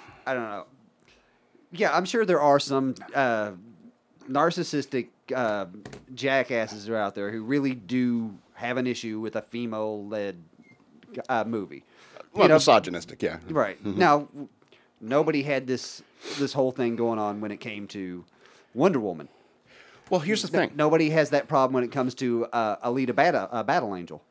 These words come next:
Speaker 1: which is getting rave reviews, from my understanding.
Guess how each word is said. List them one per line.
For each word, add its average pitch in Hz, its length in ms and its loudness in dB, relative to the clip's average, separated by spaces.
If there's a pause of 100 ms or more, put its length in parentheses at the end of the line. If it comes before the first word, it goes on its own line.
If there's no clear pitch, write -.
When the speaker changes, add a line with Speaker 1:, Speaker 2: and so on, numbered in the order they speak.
(460)
Speaker 1:
which 135 180 -6
is 127 120 -4
getting 127 280 0
rave 135 540 4
reviews, 85 540 -6
from 110 180 -12
my 95 160 -4
understanding. 73 560 -16